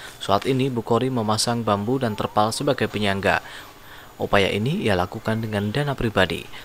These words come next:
Saat ini, tanah yang tertutup terpal semakin tergerus sedikit demi sedikit. Bahkan,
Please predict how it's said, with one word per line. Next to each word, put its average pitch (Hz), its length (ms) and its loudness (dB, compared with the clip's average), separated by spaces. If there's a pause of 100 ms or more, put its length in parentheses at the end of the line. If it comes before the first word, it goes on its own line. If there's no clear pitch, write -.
(240)
Saat - 320 2
ini, 147 320 -2
tanah 104 320 2
yang 101 240 -4
tertutup - 480 -6
terpal - 480 0
semakin 117 400 -2
tergerus 120 480 -4
sedikit 131 320 -2
demi 170 240 0
sedikit. 104 480 -2 (320)
Bahkan, 101 400 0